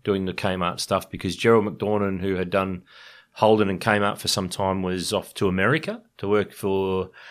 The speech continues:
uh, the Cowans in drag racing, Top Fuel. And so I was there from Oran Park till the end of the year. So clearly winning Bathurst is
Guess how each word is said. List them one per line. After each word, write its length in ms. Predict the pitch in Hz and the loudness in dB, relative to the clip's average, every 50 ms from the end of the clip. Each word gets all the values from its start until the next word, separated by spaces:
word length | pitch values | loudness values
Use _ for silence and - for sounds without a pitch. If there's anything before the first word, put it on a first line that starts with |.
| - - - - - - - - _ | -18 -16 -16 -16 -18 -18 -20 -16 _
uh, 420 | - 117 110 107 107 104 104 107 107 | -2 0 2 4 4 4 2 2 0
the 80 | 101 | -2
Cowans 760 | - - - 113 110 120 147 180 220 247 247 226 - - - - - | -6 -2 2 4 4 6 4 2 0 -4 -6 -8 -8 -8 -8 -8 -8
in 140 | 120 98 95 | -8 -6 0
drag 300 | 95 107 104 123 131 131 | 2 4 4 4 4 4
racing, 380 | 139 175 170 170 - 175 151 | 2 2 2 0 -2 -6 -4
Top 180 | - - - 127 | -4 -4 -4 -4
Fuel. 300 | - - 143 214 262 - - - _ _ - - - _ | -4 -4 -4 -4 -4 -8 -12 -18 _ _ -20 -20 -12 _
And 880 | - 113 117 113 113 117 117 117 113 113 113 110 110 104 - - - - - _ _ _ _ _ _ _ _ _ _ _ _ _ _ _ _ _ _ | 2 2 2 2 2 0 0 0 0 -2 -2 -2 -2 -2 -4 -4 -8 -10 -16 _ _ _ _ _ _ _ _ _ _ _ _ _ _ _ _ _ _
so 320 | - - - - 127 120 120 | -4 -4 -2 0 2 4 6
I 160 | 127 135 139 | 8 8 8
was 260 | 135 135 127 131 - | 8 6 4 2 2
there 320 | - 117 110 110 107 104 104 | 4 6 8 8 8 8 6
from 440 | 107 - - 104 98 101 104 - - | 2 -2 -4 -4 -4 -4 -6 -6 -2
Oran 340 | 123 117 117 117 113 107 101 | 2 2 4 4 4 2 0
Park 360 | - 107 101 98 104 - - | 0 0 0 2 0 -2 -4
till 140 | - 104 90 | -6 -6 -4
the 140 | 92 95 | -2 -2
end 120 | 98 95 95 | -2 -2 -4
of 60 | 85 | -4
the 60 | 87 | -4
year. 160 | 85 82 80 | -4 -4 -4
So 220 | 78 - - 113 110 | -2 2 4 4 4
clearly 320 | - - 156 160 160 143 | 6 6 6 8 8 8
winning 260 | 117 120 120 110 95 | 6 6 4 4 4
Bathurst 520 | 87 101 92 - - 98 90 - - - - - | 2 2 2 2 -2 -6 -6 -6 -8 -10 -12 -10
is 580 | 95 101 95 90 82 - - - - - - | -8 -8 -6 -6 -4 -4 -4 -4 -4 -6 -10